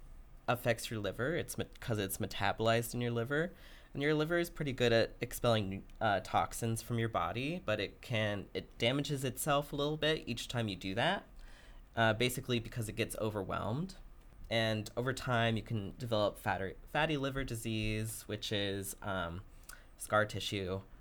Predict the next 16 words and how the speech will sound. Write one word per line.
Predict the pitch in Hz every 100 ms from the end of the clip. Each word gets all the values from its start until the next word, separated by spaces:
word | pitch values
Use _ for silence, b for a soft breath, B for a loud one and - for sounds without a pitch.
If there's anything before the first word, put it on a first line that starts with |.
| -
of | - 101
the | 98
liver. | 92 98 92
So | 95 90
your | 90
liver | 87 92
cells | - 85 95
are | 95 - -
literally | 110 104 101
dying | 87 92 90 107 B B B B
and | 101
no | 101
longer | 92 95
doing | 95 92 82
its | 73 -
work. | 170 165 -